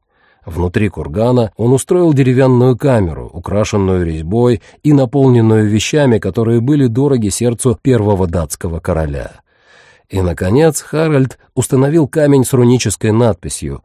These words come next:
увековечившей память его родителей. Отдав дань своему предшественнику, новый король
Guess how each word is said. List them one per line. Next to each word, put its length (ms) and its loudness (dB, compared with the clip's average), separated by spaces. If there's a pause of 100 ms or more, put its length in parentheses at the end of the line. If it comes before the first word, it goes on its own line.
(100)
увековечившей 960 -4
память 500 -4 (180)
его 320 -2
родителей. 760 -10 (580)
Отдав 540 -4
дань 280 2
своему 380 2
предшественнику, 1120 -4
новый 440 2
король 500 2